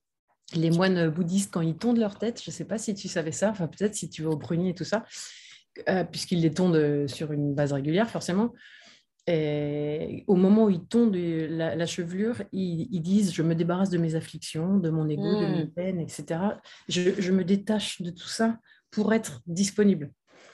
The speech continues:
Speaker 1: Euh, et je trouvais ça intéressant de... Alors, on le fait plus souvent, je suis sûre que tu le fais plus souvent toi aussi que toutes les trois ou quatre semaines, mais c'est quelque chose que tu peux te dire, euh, tous les jours quand tu sens que ça...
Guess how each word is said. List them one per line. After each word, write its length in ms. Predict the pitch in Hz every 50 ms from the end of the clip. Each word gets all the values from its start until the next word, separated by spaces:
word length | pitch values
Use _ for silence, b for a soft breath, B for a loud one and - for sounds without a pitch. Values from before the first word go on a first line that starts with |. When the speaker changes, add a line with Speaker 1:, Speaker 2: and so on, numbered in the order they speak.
| B B B B _ _ 175
Speaker 1:
Euh, 200 | 170 165 160 -
et 100 | - 170
je 80 | 151 147
trouvais 200 | - - - 175
ça 160 | 160 - 208 202
intéressant 500 | 190 196 175 160 170 165 - 208 220 220
de... 720 | 180 165 156 151 147 147 143 143 143 143 143 139 139 - - - - - - -
Alors, 320 | _ - 156 160 - - - - - -
on 100 | - 170
le 40 | 160
fait 180 | 123 - - 151
plus 160 | 143 - 156
souvent, 300 | - - 170 160 175 170
je 80 | 131 -
suis 80 | -
sûre 140 | - - 196
que 40 | -
tu 100 | - -
le 40 | -
fais 80 | 165 147
plus 160 | - 170 165
souvent 300 | 170 165 160 160 160 151 143 139 - - - _
toi 120 | - 175 175
aussi 260 | 170 - - 202 196
que 80 | -
toutes 260 | 156 147 - 170 165 -
les 140 | 156 147
trois 240 | - - - - 160 151
ou 60 | 147
quatre 160 | 156 156 151
semaines, 380 | - - 160 185 208 214 202 202 B B B B B B B B B B B _ - -
mais 120 | 165 156
c'est 160 | - - 156
quelque 160 | - 175 156
chose 160 | - 202 196 -
que 80 | 190
tu 160 | - - 170
peux 120 | - - 170
te 60 | 156
dire, 240 | 147 165 196 185 170
euh, 240 | 151 147 143 139 139 135
tous 100 | - - 170
les 120 | 170 170
jours 220 | 165 190 202 202
quand 120 | - 165 147
tu 120 | 123 -
sens 180 | - - 180 175
que 60 | -
ça... 520 | - 170 151 147 147 147 143 139 139 139